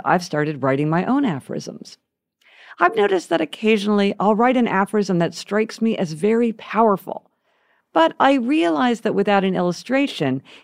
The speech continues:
it might not make much of an impression on other people. I'll give you an example. Here's my aphorism. "Modesty and good manners can save us from a lot of embarrassment."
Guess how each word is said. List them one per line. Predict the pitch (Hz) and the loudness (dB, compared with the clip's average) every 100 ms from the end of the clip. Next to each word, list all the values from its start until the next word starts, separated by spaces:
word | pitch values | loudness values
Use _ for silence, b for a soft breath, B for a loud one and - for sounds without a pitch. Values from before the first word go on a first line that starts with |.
| - | -4
it | 277 262 | -2 0
might | 294 339 262 | 0 0 -2
not | 247 240 - | 0 0 0
make | 208 208 208 | 2 2 0
much | 185 190 | 0 0
of | 180 | -2
an | 180 | -2
impression | 165 - 220 208 135 123 | -4 -2 -2 -2 -4 -4
on | 123 | -2
other | 143 135 143 | -2 -2 -4
people. | - 247 - - _ _ _ _ _ _ _ _ _ - | -4 -4 -6 -16 _ _ _ _ _ _ _ _ _ -4
I'll | 143 | 0
give | 151 175 | 2 2
you | 254 | 2
an | |
example. | 294 240 202 135 - - _ _ _ _ _ _ _ _ | 2 2 0 0 -4 -16 _ _ _ _ _ _ _ _
Here's | - 175 196 196 | 0 4 4 4
my | 233 196 | 2 2
aphorism. | 151 - 170 156 170 - - _ _ _ _ _ _ b b b - | 0 -2 -6 -6 -8 -12 -20 _ _ _ _ _ _ b b b -2
"Modesty | 147 202 262 285 - 269 208 | 4 4 4 0 -2 -2 2
and | 185 | 2
good | 180 160 | 2 2
manners | 160 220 262 143 131 - | 2 2 2 0 -2 -6
can | - 185 | -4 -2
save | - 285 285 262 | -2 -2 0 0
us | 269 - | -2 -2
from | 202 | 0
a | 156 | 2
lot | 127 131 151 | 2 2 0
of | 160 | 0
embarrassment." | 175 151 135 135 - 113 - - | -2 0 -2 -4 -8 -14 -14 -20